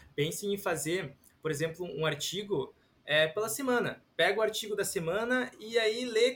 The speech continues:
todo dia o mesmo artigo, uma página, lê todo dia a mesma página, pra vocês cada vez irem pegando mais vocabulário, irem se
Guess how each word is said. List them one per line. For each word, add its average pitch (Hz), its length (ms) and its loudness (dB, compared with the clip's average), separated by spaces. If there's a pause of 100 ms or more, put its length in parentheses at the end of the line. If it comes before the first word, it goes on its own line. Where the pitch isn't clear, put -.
(120)
todo 269 220 -2
dia 240 200 -2
o 240 60 -2
mesmo 240 240 -2
artigo, 220 480 -6
uma 175 120 -2
página, 196 420 2
lê 196 120 2
todo - 240 -6
dia 240 160 2
a 240 40 2
mesma 233 220 -4
página, 220 480 0 (200)
pra 170 100 -4
vocês 220 480 -4
cada 302 300 6
vez 247 460 4 (260)
irem 240 280 -4
pegando 214 520 2
mais 214 340 2
vocabulário, 220 560 0
irem 226 320 -4
se 220 460 -2